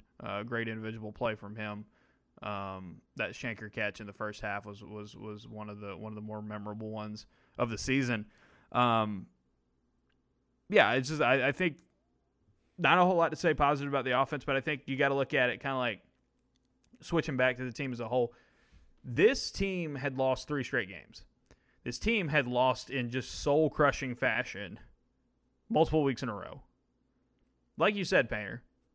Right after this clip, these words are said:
this is the least you've thought about the Iron Bowl heading into it in a while. I think the fan base, even though in the game they got 'em believing again, had kind of decently checked out,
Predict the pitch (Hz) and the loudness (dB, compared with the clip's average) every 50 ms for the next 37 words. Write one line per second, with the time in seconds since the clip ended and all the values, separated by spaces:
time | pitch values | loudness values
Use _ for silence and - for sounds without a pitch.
0 | _ - 254 208 147 135 131 135 156 185 180 - - 156 156 143 - - 127 120 | _ -2 -2 0 2 2 4 4 4 2 2 0 0 -2 -2 0 4 4 4 4
1 | 117 113 117 113 107 92 113 107 107 104 104 104 104 95 98 110 98 95 92 87 | 4 2 0 0 0 0 -2 -2 -2 -2 -2 -2 -2 -4 -2 -4 -4 -6 -6 -8
2 | 73 87 - - 71 80 92 87 - - - _ _ _ _ - 113 104 101 92 | -12 -14 -14 -14 -12 -12 -12 -12 -12 -20 -20 _ _ _ _ -10 -8 -6 -6 -8
3 | 76 - - - - - _ _ _ _ _ _ _ _ _ _ _ - 139 180 | -10 -10 -12 -14 -14 -16 _ _ _ _ _ _ _ _ _ _ _ -4 -4 -2
4 | 190 156 127 - - 147 143 165 185 180 143 131 127 123 117 - - - _ _ | -2 -2 -4 -2 0 2 2 4 2 4 4 4 2 2 -2 -6 -10 -14 _ _
5 | _ _ _ _ _ _ 226 269 262 226 208 196 170 151 135 170 170 165 151 147 | _ _ _ _ _ _ -2 2 4 6 8 8 8 6 6 2 0 2 2 0
6 | 131 113 127 131 127 131 143 156 165 175 175 175 156 131 131 131 123 135 131 135 | 0 2 2 2 4 4 2 0 0 -2 -4 -2 4 4 4 4 6 6 6 6
7 | 143 131 127 123 123 123 120 123 123 131 135 139 135 139 139 143 151 160 165 - | 6 4 2 2 2 2 2 0 0 -2 -4 -4 -4 -4 -4 -4 -4 -6 -10 -12
8 | _ _ _ _ _ - 180 156 143 - - 156 147 143 139 127 120 113 - _ | _ _ _ _ _ 2 2 2 2 2 2 4 4 4 4 2 0 -2 -8 _
9 | _ _ _ _ _ _ _ _ _ _ _ - 180 160 147 - - 147 123 135 | _ _ _ _ _ _ _ _ _ _ _ 0 0 0 0 -2 -6 -10 -6 -6
10 | 135 123 - 156 131 120 120 - 131 113 107 104 139 151 | -6 -2 0 2 2 2 0 0 0 0 2 0 0 -2